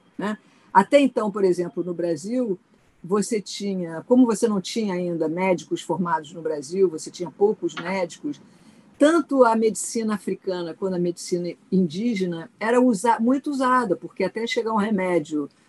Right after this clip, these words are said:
no século dezessete, no século dezoito, né,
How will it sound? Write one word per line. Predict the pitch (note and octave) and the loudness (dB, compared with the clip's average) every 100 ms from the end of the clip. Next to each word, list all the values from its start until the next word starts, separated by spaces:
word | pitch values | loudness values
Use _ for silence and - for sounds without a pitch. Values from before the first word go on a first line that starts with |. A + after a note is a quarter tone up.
| _ - | _ -6
no | E3+ | 0
século | G#3 F#3+ F#3 | 2 4 2
dezessete, | D#3+ F3+ - G3 F#3+ F3+ E3+ | 4 0 2 4 4 2 -4
no | |
século | D3+ F3+ F#3 E3 | -2 -2 0 -2
dezoito, | D#3+ D3 F#3 G3 F3 - D3+ | -2 2 8 8 8 4 -10
né, | D3 | -10